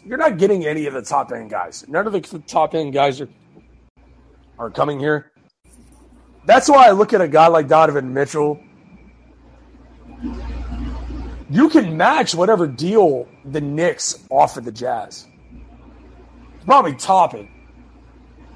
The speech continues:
I don't get why you wouldn't want him. You know, he's the prototypical guy you wanna, wanna, want, you would wanna put next to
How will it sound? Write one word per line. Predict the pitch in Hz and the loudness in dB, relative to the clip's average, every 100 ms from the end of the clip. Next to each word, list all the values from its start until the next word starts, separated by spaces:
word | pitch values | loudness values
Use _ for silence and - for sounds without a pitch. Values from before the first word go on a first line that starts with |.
| 120 - - 120 - - - - - - - - - - - - | -20 -20 -20 -20 -20 -20 -20 -20 -20 -20 -20 -20 -20 -20 -20 -6
I | - 170 | 2 4
don't | 220 160 | 4 2
get | 127 196 208 | 0 0 0
why | 123 156 165 | 0 2 2
you | 151 151 | 0 -4
wouldn't | 170 165 | -4 -4
want | 143 175 190 | -2 -2 -2
him. | 104 _ _ _ _ _ _ - | -12 _ _ _ _ _ _ -8
You | 151 | 0
know, | 160 196 226 _ _ _ - | 2 2 -2 _ _ _ -12
he's | 151 190 190 143 - - _ _ _ | -4 -2 -2 -4 -12 -20 _ _ _
the | 165 160 | -4 -4
prototypical | - - 202 220 214 - 202 190 196 | -2 0 4 4 2 2 0 0 -2
guy | 151 160 175 156 | 4 6 6 2
you | 156 | -4
wanna, | 160 170 | -2 0
wanna, | 165 160 156 | 0 0 -2
want, | 151 - | -6 -6
you | 147 190 | -6 -4
would | 180 | -4
wanna | 143 170 165 | -2 -2 -2
put | 127 - - | -6 -8 -8
next | 135 170 165 - - | -12 -12 -10 -16 -8
to | 170 156 151 | -6 -4 -6